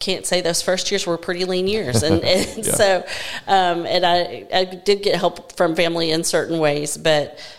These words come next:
Speaker 1: um, but at the same time, I also, I enjoyed the freedom of being able to determine what cases do I take.
Speaker 2: Right.
Speaker 1: You know, do I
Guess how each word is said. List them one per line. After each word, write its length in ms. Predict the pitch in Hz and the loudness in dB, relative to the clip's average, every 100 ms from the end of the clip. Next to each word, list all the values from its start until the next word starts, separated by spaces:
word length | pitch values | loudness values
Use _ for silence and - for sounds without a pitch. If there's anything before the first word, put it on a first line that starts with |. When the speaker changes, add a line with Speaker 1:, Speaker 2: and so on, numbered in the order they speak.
| - 160 | -12 -2
Speaker 1:
um, 500 | 156 71 67 - - _ _ _ _ _ _ _ _ _ _ _ _ - | 0 0 -4 -10 -16 _ _ _ _ _ _ _ _ _ _ _ _ 0
but 140 | 190 | 2
at 200 | 170 - | 2 0
the 80 | - | -4
same 320 | - 190 190 | 0 0 0
time, 400 | 190 - 196 190 | -4 -2 0 0
I 100 | 165 - | -2 -2
also, 920 | 160 170 - 185 170 170 170 156 - - | -2 -2 -2 0 4 4 2 0 -4 -4
I 100 | 160 | -2
enjoyed 460 | 180 170 165 165 | -2 0 0 0
the 60 | 147 | -4
freedom 560 | - 160 151 160 170 - | -6 -4 -2 0 -2 -2
of 300 | 151 135 - - | -2 -2 -12 -10
being 240 | 165 160 160 | -2 0 0
able 400 | 165 160 160 151 | 0 0 -2 -2
to 540 | - 160 151 151 147 - - - - | -4 -2 -2 -2 -4 -8 -18 -20 -12
determine 1000 | 160 180 - 202 190 165 151 147 104 - _ _ | -6 -4 -2 0 2 2 0 -2 -6 -14 _ _
what 240 | - 196 - | -4 -4 -2
cases 440 | 185 185 165 147 | -2 -2 -2 -4
do 200 | - 127 | -4 -4
I 140 | 113 - | -6 -8
take. 360 | - - - | -10 -10 -10
Speaker 2:
Right. 400 | - 73 73 64 - - - | -4 0 0 0 -6 -14 -8
Speaker 1:
You 140 | 156 131 | -4 -4
know, 40 | |
do 180 | - 175 | -2 2
I 360 | 190 185 - | 2 0 -6